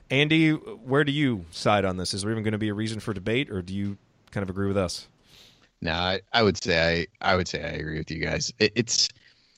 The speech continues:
Speaker 2: you know, I think the difficulty is, and even some of the expectations, when you, you start to look at that, I think the expectations have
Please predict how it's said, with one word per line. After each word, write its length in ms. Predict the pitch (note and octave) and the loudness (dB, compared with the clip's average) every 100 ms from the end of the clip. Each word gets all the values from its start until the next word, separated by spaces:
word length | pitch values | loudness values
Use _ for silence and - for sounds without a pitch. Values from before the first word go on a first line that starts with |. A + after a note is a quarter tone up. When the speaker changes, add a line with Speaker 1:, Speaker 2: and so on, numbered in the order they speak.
| - _ _ - - - _ | -20 _ _ -18 -18 -20 _
Speaker 2:
you 240 | D3+ D#3+ C#3+ | -6 4 6
know, 80 | |
I 60 | C3 | 6
think 140 | C3+ | 6
the 80 | A#2+ | 4
difficulty 400 | G#2 D3 F#2 F#2 | 4 2 0 4
is, 100 | F#2 | 6
and 60 | G#2+ | 8
even 160 | B2 F#2+ | 6 4
some 180 | - G#2 | 4 4
of 40 | |
the 140 | F#2+ | 4
expectations, 560 | F#2+ - D2+ G#2+ - F2+ | 2 -2 0 2 2 -4
when 120 | F2+ | -4
you, 140 | F2 F2 | -4 -4
you 120 | F#2 | -4
start 180 | - F#2 | -4 -4
to 80 | F#2 | -4
look 160 | F#2 | -2
at 80 | E2+ | 2
that, 160 | G#2 - | 2 2
I 60 | |
think 160 | G#2+ A#2 | 0 2
the 80 | G2+ | 2
expectations 500 | - - G2 F2+ | 0 -2 -2 -2
have 100 | F2 | -6